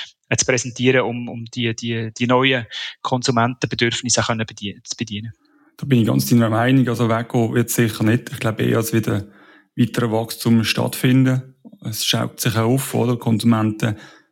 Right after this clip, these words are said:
Speaker 2: nutzen es jetzt. Ich finde es auch sehr bequem, vor allem wenn ich eine ganze Wochenbestellung mache. Oder eben bei Käse wissen wir, es gibt Tausende von Käse, oder? Und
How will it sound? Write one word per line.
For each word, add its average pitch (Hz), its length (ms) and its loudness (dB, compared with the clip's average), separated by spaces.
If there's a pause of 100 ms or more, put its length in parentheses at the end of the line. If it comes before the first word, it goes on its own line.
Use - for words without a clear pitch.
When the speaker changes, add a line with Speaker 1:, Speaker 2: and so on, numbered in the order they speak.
(180)
Speaker 2:
nutzen 131 400 2
es 156 60 4
jetzt. 165 260 0
Ich - 120 -6
finde 123 200 4
es 120 80 -2
auch 117 80 0
sehr 110 260 0
bequem, 110 500 2
vor 123 160 0
allem 117 140 2
wenn 113 120 2
ich 107 240 -2
eine - 80 -18
ganze 113 380 -2
Wochenbestellung 135 560 0
mache. 120 300 0
Oder 113 160 2
eben 110 220 -4 (540)
bei 127 80 -6
Käse 117 500 -2
wissen 117 280 -2
wir, 117 40 4
es 107 120 0
gibt - 380 -4 (400)
Tausende 151 400 2
von 143 160 2
Käse, 143 520 -2
oder? 127 180 0
Und 117 440 0